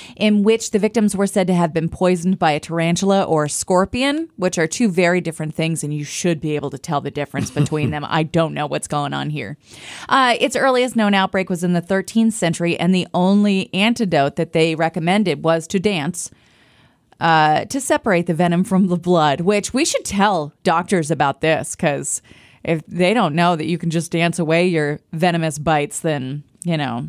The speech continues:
Speaker 2: We're
Speaker 1: we
Speaker 2: wasting our time.
Speaker 1: Right?
Speaker 2: Yeah.
Speaker 1: <laughs> Um, as with dancing mania, these people would suddenly begin to dance, sometime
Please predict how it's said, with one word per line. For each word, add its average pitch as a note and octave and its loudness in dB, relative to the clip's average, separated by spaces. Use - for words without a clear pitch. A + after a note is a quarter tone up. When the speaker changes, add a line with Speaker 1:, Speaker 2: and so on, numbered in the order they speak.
Speaker 2:
We're G#2+ -6
Speaker 1:
we G2 -4
Speaker 2:
wasting F#2 -6
our F2 -8
time. F#2 -4
Speaker 1:
Right? - -2
Speaker 2:
Yeah. F3 -4
Speaker 1:
<laughs> - -20
Um, A3 2
as B3 -2
with B3+ 0
dancing A3 0
mania, G3 4
these F3+ -2
people F#3+ -4
would F3 0
suddenly F3 2
begin D#3+ -2
to D3 -8
dance, E3+ -2
sometime F#3 0